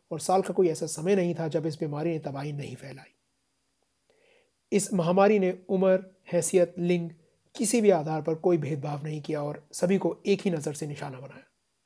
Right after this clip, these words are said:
इस महामारी ने ये नहीं देखा कि कौन कहाँ रहता है और कैसे अपना जीवन बताता है।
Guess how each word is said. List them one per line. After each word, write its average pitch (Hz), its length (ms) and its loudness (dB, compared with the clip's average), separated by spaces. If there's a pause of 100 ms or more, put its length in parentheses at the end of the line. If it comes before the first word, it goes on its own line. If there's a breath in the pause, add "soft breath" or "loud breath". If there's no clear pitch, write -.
(1200 soft breath)
इस 190 180 -2
महामारी 190 380 6
ने 170 80 0
ये 151 220 -2
नहीं 190 160 4
देखा 185 320 6
कि - 360 -10
कौन 170 260 4
कहाँ 175 260 -2
रहता 185 300 6
है 190 300 4 (300 soft breath)
और 175 400 6
कैसे 175 240 2
अपना 160 200 0
जीवन 139 240 -10
बताता 135 340 -14
है। - 80 -20